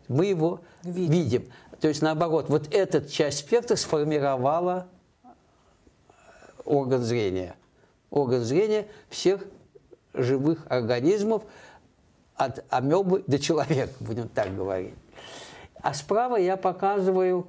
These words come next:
Speaker 1: ну, схему строения глаза, и просто хочу обратить внимание, что, конечно, до Земли доходит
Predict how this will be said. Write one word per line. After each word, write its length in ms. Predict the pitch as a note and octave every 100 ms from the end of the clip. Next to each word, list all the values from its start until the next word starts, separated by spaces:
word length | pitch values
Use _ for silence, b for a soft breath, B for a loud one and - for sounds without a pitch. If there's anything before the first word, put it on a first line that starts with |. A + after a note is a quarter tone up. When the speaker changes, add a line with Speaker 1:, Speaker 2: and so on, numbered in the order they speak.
| -
Speaker 1:
ну, 220 | F#3 F3
схему 500 | C3 - D#3+ D3 B2
строения 580 | A#2 - C3+ C#3+ C3 C#3
глаза, 500 | C#3 G#3+ B3+ G#3 C#3+ B B B B
и 120 | D#3+
просто 360 | C#3+ A3 G#3 E3+
хочу 300 | E3+ D3+ F3+
обратить 460 | D#3+ D#3+ D#3+ D3+
внимание, 540 | D#3+ E3+ A3 G#3+ D#3 - B B -
что, 180 | -
конечно, 500 | D3+ D#3+ F3 E3+ -
до 140 | C#3+ C#3+
Земли 340 | C#3 D3 D#3+
доходит 640 | C3 C3+ - C#3+ C3+ C3